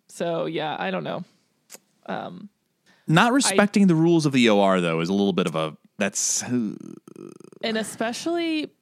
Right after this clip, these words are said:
Speaker 1: with Owen having a military background, I feel like he's gonna be that much more,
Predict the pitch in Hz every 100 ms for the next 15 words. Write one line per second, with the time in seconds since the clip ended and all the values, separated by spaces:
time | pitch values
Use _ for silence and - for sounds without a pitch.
0 | - 190 185 180 - 175 175 175 180 175
1 | 170 - 165 180 180 170 165 165 165 180
2 | 180 185 185 190 185 175 175 165 - 175
3 | 185 180 175 160 165 - 170 - 175 165
4 | 160 165 185